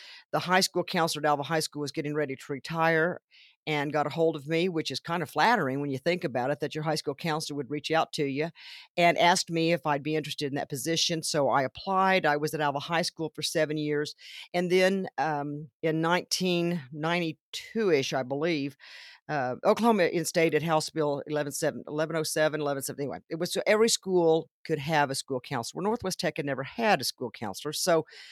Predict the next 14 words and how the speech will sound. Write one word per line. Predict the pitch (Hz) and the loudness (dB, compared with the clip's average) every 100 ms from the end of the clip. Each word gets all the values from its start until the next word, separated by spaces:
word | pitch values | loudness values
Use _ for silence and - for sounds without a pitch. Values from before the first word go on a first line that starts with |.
| - - _ | -20 -20 _
whether | 165 208 247 208 | 2 4 4 2
it's | - | 2
good | - 190 | 0 2
or | 170 | 2
bad | 127 151 147 139 | 2 2 2 2
for | - | -2
Northwest | 143 151 - 147 - | -2 -2 0 -2 -2
Technology | 151 147 151 160 147 | -4 -2 0 0 -2
Center, | 143 156 147 - | -4 -2 -2 0
I'm | 175 | 0
the | 226 | 0
only | 160 139 | 0 -2
guidance | 127 131 165 | 0 0 -2
counselor | - 170 160 - | -2 0 0 -2